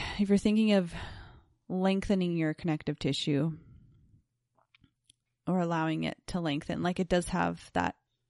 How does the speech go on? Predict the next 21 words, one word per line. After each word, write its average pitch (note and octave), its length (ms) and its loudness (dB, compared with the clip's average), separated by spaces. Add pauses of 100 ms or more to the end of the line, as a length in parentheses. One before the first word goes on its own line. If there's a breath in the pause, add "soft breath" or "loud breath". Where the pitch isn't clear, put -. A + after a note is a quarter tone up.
elastic E3+ 580 -2
property E3+ 440 -2
to E3 220 -4
it, D3+ 200 -2
and E3 100 -4
then D#3+ 120 -2
your D3+ 100 -2
muscles D#3 760 -4 (540)
tell E3 200 -4
it D3+ 100 -8
to - 100 -10
contract - 480 -6
back - 200 -4
to - 100 -6
its - 240 -10
normal D3+ 380 0
shape. - 340 -4
So - 120 -2
you're D#3 140 2
not, D3 220 2
like, C#3 320 -4